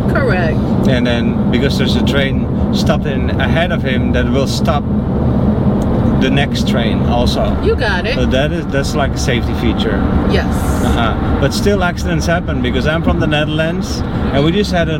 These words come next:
Speaker 2: horrific accident, train accident. It's not metro, it's not subway.
Speaker 1: Okay.
Speaker 2: It's just a regular train.
Speaker 1: Okay.
Speaker 2: But what actually happened is that a cart had to cross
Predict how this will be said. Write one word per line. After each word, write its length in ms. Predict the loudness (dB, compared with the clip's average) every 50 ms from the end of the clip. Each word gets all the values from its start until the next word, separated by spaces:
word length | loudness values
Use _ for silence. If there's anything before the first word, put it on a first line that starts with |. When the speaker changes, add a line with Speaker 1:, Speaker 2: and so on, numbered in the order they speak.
| -2 -2
Speaker 2:
horrific 680 | -2 -2 -2 -2 0 0 0 0 0 0 -2 -2 -2
accident, 680 | -2 -2 -2 -2 -2 -2 -2 -2 0 0 0 0 0 0 0 0 0 0 0 0
train 440 | 2 2 2 2 2 0 0 -2 -2 -2 -2 -2 -2
accident. 440 | -2 -2 -2 -2 0 0 0 0 0
It's 180 | 0 0 0 0
not 200 | 0 0 0 0
metro, 600 | 0 0 0 0 0 0 0 0 0 0 0 -2 -2
it's 120 | -2 0
not 140 | 0 0 2
subway. 480 | 2 0 0 0 -2 -2 -2 -2 -2 -2
Speaker 1:
Okay. 520 | -2 -2 -2 -2 0 0 0 0 2 0 0
Speaker 2:
It's 80 | 2
just 200 | 0 0 0 0
a 180 | 0 0 0 0
regular 380 | 0 0 0 -2 -2 -4 -4
train. 400 | -4 -4 -4 -2 -2 -2 -2 -2 -2 -2 -2 -2 -2 0 0 0
Speaker 1:
Okay. 280 | 0 0 0 0 0 -2 -2 -2 -2 -2 -2 -2 -2 0 0
Speaker 2:
But 140 | 0 0 0
what 120 | 0 0
actually 320 | 0 -2 -2 -2 -2 -2 -2 0
happened 500 | -2 -2 -2 -2 -2 -2 -2 -2 0 -2
is 220 | 0 0 0 0
that 380 | 0 0 0 0 0 0 -2 -2 -2 -4 -4 -4 -2 -2 -2 -2 -2 -2 0 0 0 0 2 2 2 0
a 60 | -2 -2 -2
cart 320 | -2 -2 0 0 -2 -2 -2
had 220 | -2 -2 -2 -2 -2
to 80 | -4 -4 -4 -2
cross 560 | -2 0 0 0 0 0 0 -2 -2 -2 -2